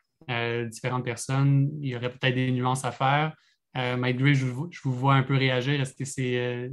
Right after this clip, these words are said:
c'est bien le, la distinction qu'il faudrait faire ? J'imagine que même selon votre opinion, il y aurait des, euh, des milieux de travail ou des, euh, des postes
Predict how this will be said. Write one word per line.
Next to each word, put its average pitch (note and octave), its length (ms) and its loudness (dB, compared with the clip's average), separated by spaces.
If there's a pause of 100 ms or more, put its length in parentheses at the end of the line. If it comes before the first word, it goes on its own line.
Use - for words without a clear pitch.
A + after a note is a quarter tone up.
(140)
c'est - 220 -8
bien C3 280 2
le, C3 260 4 (360)
la C3+ 100 0
distinction C#3 420 2
qu'il D#3 80 0
faudrait C#3 180 2
faire ? F#3 160 4
J'imagine E3 360 4
que D#3 200 4
même D#3 320 4 (200)
selon D3 260 0
votre C#3 220 0
opinion, C#3 460 2
il C#3+ 80 2
y C3+ 60 2
aurait C3 180 0
des, C3 420 0 (380)
euh, B2+ 260 -4
des C3 160 2
milieux C#3 340 8
de C#3+ 40 -4
travail C#3 640 2
ou C#3 440 0
des, B2+ 460 -2
euh, A#2+ 560 -4 (500)
des C3+ 160 0
postes - 520 2